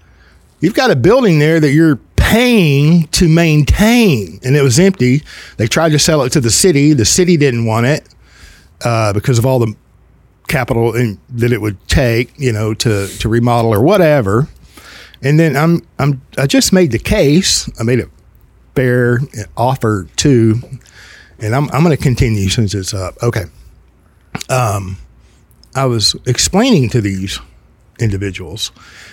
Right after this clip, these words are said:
and one has become a great friend and client. Okay. I'm like, "That building is costing you money. It is a liability.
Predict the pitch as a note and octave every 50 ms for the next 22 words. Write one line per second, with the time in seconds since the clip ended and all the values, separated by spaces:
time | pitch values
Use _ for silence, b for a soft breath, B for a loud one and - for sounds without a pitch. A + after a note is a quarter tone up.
0 | B B - A2 G#2+ A#2+ E3 A3+ G#3 E3 A2+ A#2 A2 - C#3 A2 G2 F2 F2 F#2
1 | G#2+ A#2+ C3+ C#3 - - - - C3+ C3 B2 A2 G2+ F#2+ F#2 - B2 G#2+ G2 F2+
2 | E2+ - - - G#2 - A2+ G#2 G#2 - b b b b b b b b b b
3 | b _ _ _ - B2+ A#2+ G#2+ F#2+ - _ _ _ _ _ _ - B2 C3+ F3+
4 | F#3+ - - - A#3+ B3+ B3 A#3 F#3 D#3 B2+ A2 - - - - - F3+ F3+ F3
5 | - - F#3+ E3 D3 C#3+ C#3+ C#3 C3 A2+ A2+ C#3 D3+ C3+ G2 E2+ - - - -
6 | C#3+ F3 - F3+ D#3+ D#3+ - D#3 C3+ B2 G#2+ G#2+ A2 A#2+ A#2+ A#2 C#3 C#3+ C#3+ C3+
7 | A#2 G#2+ F#2+ F#2+ A#2+ C#3+ C#3 A2+ G#2 - - - - - -